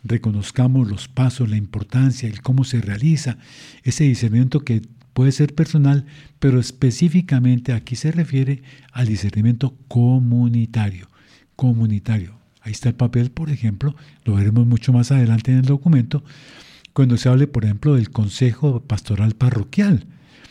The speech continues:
El Consejo Pastoral Parroquial no es un consejo para que el párroco con sus amigos decidan qué es lo que se va a hacer, sino que es un consejo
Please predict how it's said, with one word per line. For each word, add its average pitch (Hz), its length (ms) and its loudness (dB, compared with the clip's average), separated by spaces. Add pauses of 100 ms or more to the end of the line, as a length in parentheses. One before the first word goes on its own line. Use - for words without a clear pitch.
(400)
El 113 120 -2
Consejo 123 320 0
Pastoral 107 380 -2
Parroquial 123 560 0
no 127 120 4
es 120 140 -2
un 131 100 0
consejo 123 460 0
para 95 300 -4
que 110 520 -14
el 107 120 -14
párroco 131 680 0 (760)
con 117 160 0
sus 123 200 -2
amigos 127 560 4
decidan 117 440 0
qué 123 100 -4
es 120 40 0
lo 123 80 0
que 104 100 -4
se 104 120 -4
va 101 80 0
a 110 40 0
hacer, 170 340 0 (520)
sino 107 320 -2
que - 140 -6
es - 200 -6
un 123 140 2
consejo 135 760 0